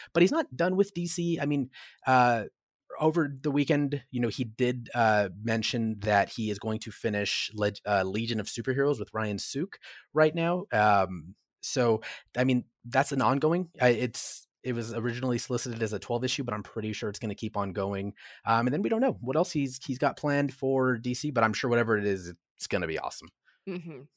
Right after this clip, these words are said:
Speaker 2: He has,
Speaker 1: Yeah.
Speaker 2: he has a habit of kind of, uh, real-, really leaving a mark, uh, on these companies as
Speaker 1: Yeah.
Speaker 2: he gets time to play with some of their most famous characters and then create some of his own, including, like, Naomi. Uh, so
Speaker 1: Yeah.
Speaker 2: that's really cool to see what he's going to be doing next after his,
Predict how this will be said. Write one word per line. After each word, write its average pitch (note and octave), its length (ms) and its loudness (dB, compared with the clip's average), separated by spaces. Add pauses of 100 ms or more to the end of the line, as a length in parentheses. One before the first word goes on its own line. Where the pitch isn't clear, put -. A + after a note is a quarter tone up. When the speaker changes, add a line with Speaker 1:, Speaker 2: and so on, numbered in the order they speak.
(120)
Speaker 2:
He B3+ 160 4
has, A#3+ 240 10
Speaker 1:
Yeah. A#3 60 -4
Speaker 2:
he A#3+ 80 2
has B3 120 10
a G#3+ 60 6
habit F3 320 10
of C#3+ 100 2
kind D3+ 220 0
of, C#3 220 0
uh, C3 340 2 (520)
real-, G3+ 260 4 (100)
really C#4+ 420 4
leaving G3 460 2
a D3 40 2
mark, D3+ 380 8 (100)
uh, E3+ 40 10
on D3 380 10
these D3 120 -2
companies D3 480 0
as D3 160 6
Speaker 1:
Yeah. - 40 -6
Speaker 2:
he D3 60 -6
gets - 380 -2 (140)
time C#3+ 300 4
to E3 120 -6
play D3 240 4
with C#3 160 2
some D3 140 -2
of C#3+ 60 -6
their C3+ 100 -2
most C3+ 260 -6
famous C3 300 -6
characters D3+ 420 0
and F#3+ 100 0
then F#3+ 140 2
create F3+ 340 4
some D#3+ 160 -2
of D#3 80 0
his D#3 140 -2
own, D#3+ 260 2
including, D3 360 -8
like, C3+ 160 -6
Naomi. C3+ 480 -4 (360)
Uh, C3 240 4
so D#3 120 -4
Speaker 1:
Yeah. E3+ 60 6
Speaker 2:
that's - 140 0
really C#3 180 -2
cool C3 440 -4
to E3 140 -2
see E3 120 -2
what D3 140 0
he's D#3 140 -10
going G#3+ 160 0
to A3+ 40 -6
be A#3 80 -4
doing C#4 260 0
next - 300 -2
after A3+ 300 2
his, E3+ 300 -2